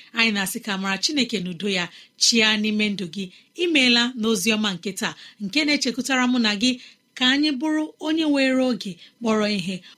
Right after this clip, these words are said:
Otu nna m ukwu, Prọfesọ Chimela Ikonne, chetara m na oge bụ ndụ. Ka anyị were oge anyị kpọrọ ihe, ka anyị ghara inwe ndụ nke echi echi ma eme ya, nwanne echi ma eme ya, eo,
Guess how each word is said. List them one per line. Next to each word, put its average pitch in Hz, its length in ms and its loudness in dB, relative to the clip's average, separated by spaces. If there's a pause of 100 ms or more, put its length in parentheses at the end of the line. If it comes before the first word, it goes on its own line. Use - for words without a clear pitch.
Otu 403 300 0
nna 226 200 6
m 190 120 -2
ukwu, 208 240 -4 (200)
Prọfesọ 202 440 -2
Chimela 247 520 4
Ikonne, 190 440 -2 (340)
chetara 254 480 2
m 311 180 0
na 226 120 4 (460)
oge 254 460 0 (240)
bụ 214 200 -2 (120)
ndụ. 208 280 0 (400)
Ka 311 120 -8
anyị 403 240 -2
were 226 220 4
oge 196 180 0
anyị 190 260 -2
kpọrọ 185 320 -4
ihe, 170 280 -8 (380)
ka - 120 -8
anyị 403 280 -2
ghara 285 480 0
inwe 311 340 2
ndụ 277 220 2
nke 220 220 0 (300)
echi 285 360 -2
echi 277 260 0
ma 277 120 0
eme 254 260 4 (120)
ya, 226 120 2 (240)
nwanne 285 400 2
echi 254 220 0
ma 269 120 4
eme 254 260 4 (100)
ya, 220 100 0 (240)
eo, 320 300 2